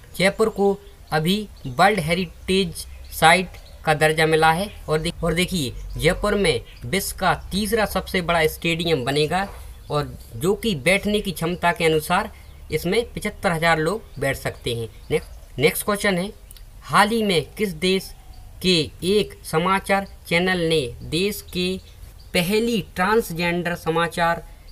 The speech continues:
प्रस्तुतकर्ता को नियुक्त किया है? तो इसका सही आंसर हो जाएगा बांग्लादेश। इनका नाम है त-, तसुरबा आनंद शिशिर। अब बात हो रही है बांग्लादेश की, तो देखिए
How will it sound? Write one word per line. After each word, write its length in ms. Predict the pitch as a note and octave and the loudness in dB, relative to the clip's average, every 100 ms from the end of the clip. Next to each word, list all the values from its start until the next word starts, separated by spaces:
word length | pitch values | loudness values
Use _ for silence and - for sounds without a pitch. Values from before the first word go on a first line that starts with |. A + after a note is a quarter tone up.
| - - - - - - | -20 -20 -20 -20 -16 -2
प्रस्तुतकर्ता 720 | G#3 G#3+ - A3+ F3+ D#3+ E3+ | 0 2 2 2 0 0 2
को 140 | E3 E3+ | 2 0
नियुक्त 280 | D#3+ - | 0 -2
किया 220 | - D3 C#3 | -4 0 0
है? 140 | A#2+ - - | -2 -8 -10
तो 60 | E3 | -8
इसका 180 | - | -4
सही 280 | F3 F#3 F3+ | -4 -2 2
आंसर 280 | F3 F3 E3+ | 2 0 0
हो 120 | D#3+ | 0
जाएगा 240 | E3 D#3+ D3+ | 2 2 2
बांग्लादेश। 600 | C#3 D3 D#3 D#3+ G3 - - - | 2 2 0 0 -4 -6 -16 -4
इनका 220 | F#3 F#3+ | -2 2
नाम 260 | G3 F#3 F#3 | 2 2 0
है 100 | A3 | -4
त-, 420 | - - G#3+ G3+ - | -10 -16 -10 -10 -6
तसुरबा 420 | F3 E3+ G3+ F#3+ G3 | -6 -2 0 4 4
आनंद 500 | G3+ E3 E3 F3+ F3+ | 4 0 0 0 0
शिशिर। 440 | D#3+ D3+ C#3 A#3 - - - | -2 0 -2 -4 -12 -10 -6
अब 100 | C3+ | 2
बात 240 | F#3 G3 | 4 4
हो 60 | G3+ | 0
रही 120 | G3 | -2
है 60 | |
बांग्लादेश 460 | E3+ E3+ E3+ E3+ F3 | 0 0 0 -4 -6
की, 120 | - | -6
तो 100 | F#3 | -4
देखिए 400 | D#3 D3+ C#3 A#2+ | -2 -2 -2 -8